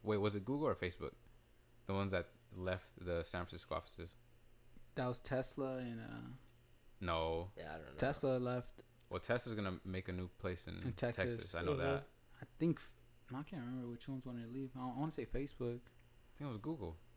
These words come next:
Speaker 2: Google?
Speaker 1: Well, whatever. One of the, the big Fang or whatever, they decided to, like, no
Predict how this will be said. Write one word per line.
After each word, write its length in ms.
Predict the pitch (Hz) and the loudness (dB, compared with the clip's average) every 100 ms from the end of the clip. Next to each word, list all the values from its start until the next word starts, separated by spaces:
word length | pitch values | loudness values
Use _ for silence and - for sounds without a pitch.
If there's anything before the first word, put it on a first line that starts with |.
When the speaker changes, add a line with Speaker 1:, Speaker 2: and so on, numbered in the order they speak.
| - - 117 | -20 -8 0
Speaker 2:
Google? 440 | 120 147 175 185 175 | 2 4 2 0 4
Speaker 1:
Well, 220 | 113 120 | 4 6
whatever. 300 | 143 139 98 | 8 8 8
One 180 | 90 127 | 6 6
of 100 | 131 | 6
the, 100 | 110 | 6
the 120 | 98 | 4
big 420 | 90 104 101 92 90 | 6 8 8 4 -2
Fang 340 | - 92 92 | 0 2 2
or 60 | 90 | 4
whatever, 320 | 90 90 90 | 4 4 4
they 180 | 87 80 | 2 2
decided 460 | 90 90 85 85 | 0 0 0 0
to, 120 | - | -2
like, 200 | 82 73 - - - | 0 -2 -4 -18 -20
no 60 | - | -10